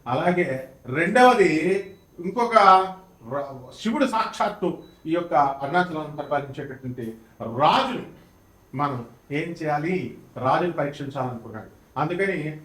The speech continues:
ఒక సన్యాసి వేషంలో వచ్చాడు. తన శిష్యులందరినీ కూడా తీసుకొచ్చి, ప్రమద గణనాథులందరినీ కూడా తీసుకొచ్చి, సన్యాసుల రూపంలో తీసుకొచ్చి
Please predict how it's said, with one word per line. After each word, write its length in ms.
ఒక 160
సన్యాసి 640
వేషంలో 380
వచ్చాడు. 640
తన 160
శిష్యులందరినీ 840
కూడా 360
తీసుకొచ్చి, 580
ప్రమద 400
గణనాథులందరినీ 960
కూడా 140
తీసుకొచ్చి, 480
సన్యాసుల 480
రూపంలో 400
తీసుకొచ్చి 500